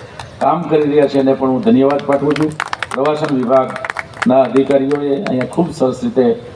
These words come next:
કામની ક્વોલિટી પણ મેં જોઈ અને એને એક એક એન્જિનિયર પાસે ઘણા બધા પ્રોજેક્ટ હોય છતાં પણ આર્કિટેક્ટ અને બધાની મદદ લઈ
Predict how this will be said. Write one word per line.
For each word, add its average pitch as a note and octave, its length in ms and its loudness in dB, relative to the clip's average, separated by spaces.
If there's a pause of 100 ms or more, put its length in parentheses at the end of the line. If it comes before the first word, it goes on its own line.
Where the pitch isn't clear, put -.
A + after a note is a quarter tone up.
(180)
કામની B2+ 280 0
ક્વોલિટી B2+ 420 2
પણ C3+ 160 0
મેં B2+ 200 2
જોઈ B2+ 180 4 (540)
અને B2 460 2 (100)
એને C3 440 4 (1000)
એક D3+ 200 2
એક D#3+ 260 -2
એન્જિનિયર D3 400 2
પાસે C#3+ 220 0
ઘણા F#3 160 2
બધા D3 240 0
પ્રોજેક્ટ C3+ 400 0
હોય B2+ 240 2 (480)
છતાં E3 280 0
પણ G2 120 -4 (460)
આર્કિટેક્ટ C#3 580 2
અને B2+ 180 2
બધાની A#2+ 320 2
મદદ A#2+ 340 0
લઈ C3+ 200 2